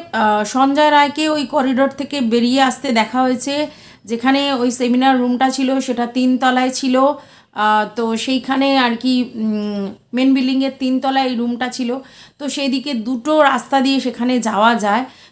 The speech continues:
তো পিছনের রাস্তাটা রাত্রিবেলা বন্ধ থাকে, তো সামনের রাস্তা দিয়ে,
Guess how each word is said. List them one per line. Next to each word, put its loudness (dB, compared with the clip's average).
তো -12
পিছনের 0
রাস্তাটা 2
রাত্রিবেলা 2
বন্ধ 0
থাকে, -2
তো -4
সামনের 0
রাস্তা -2
দিয়ে, -4